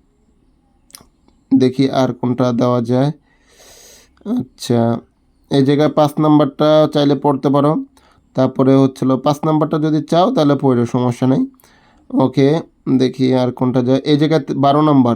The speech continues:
এই যে বারো নাম্বার যেটা, এটা most important, এটা তোমরা পড়ে নিও। আহ, এরপরে যদি চাও সাত নাম্বার, সাত নাম্বার পড়তে পারো, সাত নাম্বার। এরপরে দেখা যায় এই জায়গায় তেরো নাম্বারটা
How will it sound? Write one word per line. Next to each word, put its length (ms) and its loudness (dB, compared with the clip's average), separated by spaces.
এই 140 -2
যে 180 -2
বারো 240 2
নাম্বার 320 0
যেটা, 300 -2
এটা 380 0
most 460 0
important, 480 -2
এটা 200 0
তোমরা 280 -4
পড়ে 260 -4
নিও। 160 0
আহ, 880 -6
এরপরে 360 0
যদি 260 0
চাও 260 2
সাত 340 -2
নাম্বার, 320 4
সাত 260 -6
নাম্বার 280 0
পড়তে 320 -4
পারো, 280 0
সাত 200 -6
নাম্বার। 300 0
এরপরে 300 -4
দেখা 220 0
যায় 180 -2
এই 100 -2
জায়গায় 240 2
তেরো 220 2
নাম্বারটা 600 0